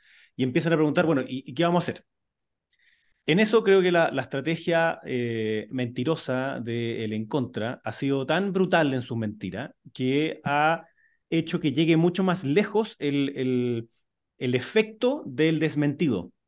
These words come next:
Eh, porque es tan poco creíble, digamos, algunas de las maneras en las cuales además estos pon-, lo ponen ahí, eh, es como un llamado de la tribu, pero de la tribu más pequeña de ellos, es como, casi como el llamado al ataque, digamos,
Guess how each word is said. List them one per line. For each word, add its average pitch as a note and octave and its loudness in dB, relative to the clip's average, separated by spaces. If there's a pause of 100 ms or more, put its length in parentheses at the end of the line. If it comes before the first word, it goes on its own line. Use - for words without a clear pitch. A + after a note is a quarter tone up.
(600)
Eh, A#2 -4
porque C3+ -4
es C3+ -6
tan F#3 0
poco G#3+ 6
creíble, E3 4
digamos, F2+ -6
algunas B2 -2
de A#2+ 0
las A#2 0
maneras A#2+ 0
en A2+ -2
las G2+ -4
cuales A2+ -2
además A2 0
estos A2+ -8
pon-, A#2 -4
lo A2+ -6
ponen A#2 -2
ahí, B2 -2 (380)
eh, A2+ -4
es B2+ -8
como C3+ -2
un C3+ 0
llamado C3+ 2
de B2+ 2
la A#2+ 0
tribu, C#3 -4
pero B2 0
de A#2+ 0
la A2+ -2
tribu C3+ -2
más C#3 -2
pequeña C3 0
de E2+ -6
ellos, G2+ -6
es A#2+ -6
como, G#2+ -6
casi B2+ -6
como B2 -4
el A2+ -4
llamado B2+ -2
al C3 -2
ataque, D3+ 0
digamos, D3 0